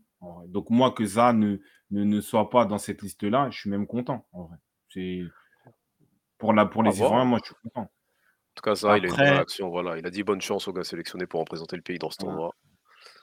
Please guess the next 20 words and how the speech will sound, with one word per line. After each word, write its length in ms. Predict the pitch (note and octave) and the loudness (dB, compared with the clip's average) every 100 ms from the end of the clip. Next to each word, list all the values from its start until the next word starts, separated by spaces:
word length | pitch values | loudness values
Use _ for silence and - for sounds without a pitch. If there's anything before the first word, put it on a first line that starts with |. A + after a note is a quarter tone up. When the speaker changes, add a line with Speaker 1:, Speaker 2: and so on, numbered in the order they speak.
| _ - | _ -10
Speaker 2:
J'encouragerai 580 | G2 - F#2+ F#2 F#2 | -8 0 2 2 -2
de 100 | F#2+ | -4
loin. 260 | F#2 F#2 F2+ _ _ - - - _ - _ | -2 -2 -4 _ _ -20 -20 -20 _ -20 _
Merci 240 | - - | -8 -6
Speaker 1:
Il 40 | G#2 | 0
Speaker 2:
pour 80 | G#2+ | 2
Speaker 1:
laisse 80 | |
Speaker 2:
la 120 | D#2+ D#2 | 2 0
Speaker 1:
tomber. 240 | G#2 F2 D#2+ _ F#2 F2+ E2 | -2 -4 -12 _ -10 -10 -8
Speaker 2:
Ah, 60 | F2+ E2+ | -8 4
non, 180 | C#3+ | 6
mais 120 | A2+ C3+ | 6 2
c'est, 120 | - | -4
c'est 180 | - A#2 | -4 0
mieux 140 | C3+ | 2
que 80 | C#3 | 2
l'autre, 340 | G#3+ D#3+ - - | 2 0 -2 -10
tu 120 | - | -8
crois ? 360 | - C3 C3 | 4 8 10
Ah, 80 | B2+ | 10